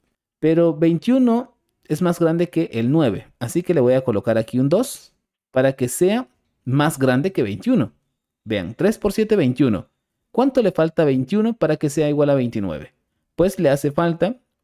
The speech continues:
ocho unidades. Ahora multiplico dos por siete, catorce. Catorce más dos que llevo aquí, dieciséis. ¿Cuánto le falta a dieciséis para que sea igual a dieciséis? Pues no le falta nada,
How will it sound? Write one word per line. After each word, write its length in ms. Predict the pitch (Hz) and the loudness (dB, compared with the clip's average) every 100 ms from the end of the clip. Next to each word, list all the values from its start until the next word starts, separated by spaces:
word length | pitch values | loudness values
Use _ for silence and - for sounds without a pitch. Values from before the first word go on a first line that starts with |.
| - | -2
ocho 280 | 208 - | -2 2
unidades. 640 | 160 120 95 73 64 - - _ _ _ _ - | 2 2 0 -4 -10 -16 -20 _ _ _ _ -4
Ahora 280 | 123 123 | 0 2
multiplico 680 | 135 147 147 165 214 139 - | 2 0 0 0 -2 -2 -6
dos 340 | - 113 123 123 | -6 0 0 0
por 180 | 151 151 | -2 -2
siete, 460 | 214 170 - - _ _ | -2 -2 -4 -12 _ _
catorce. 760 | - 110 - 135 127 - - - _ _ _ _ | -8 -6 0 0 0 -8 -14 -18 _ _ _ _
Catorce 720 | 147 139 185 190 190 123 98 _ - | -4 0 0 0 -2 -4 -4 _ -6
más 400 | 131 127 123 139 | -2 -2 -2 0
dos 240 | 147 165 | 0 0
que 140 | - | -2
llevo 180 | 135 143 | 0 0
aquí, 340 | 135 151 226 - | 0 -2 -6 -8
dieciséis. 840 | 135 135 131 127 147 101 - - _ _ | -4 -4 -2 -2 -2 -2 -6 -14 _ _
¿Cuánto 340 | - 113 123 | -6 -4 -2
le 100 | 151 | -2
falta 300 | 160 175 - | 0 -2 -2
a 40 | 107 | -4
dieciséis 640 | 110 127 127 196 254 - - | -4 -4 -2 -2 -4 -8 -6
para 220 | 160 160 | -2 -2
que 120 | 147 | -2
sea 180 | 143 135 | -2 -2
igual 260 | 123 113 | 0 0
a 60 | 113 | 0
dieciséis? 720 | 113 110 123 123 92 90 - _ _ _ _ | 0 -4 -4 -6 -6 -8 -16 _ _ _ _
Pues 160 | - 151 | -4 0
no 120 | 214 | 0
le 80 | 254 | 0
falta 300 | - 131 113 | 0 -2 0
nada, 340 | 120 107 98 | 0 -2 -4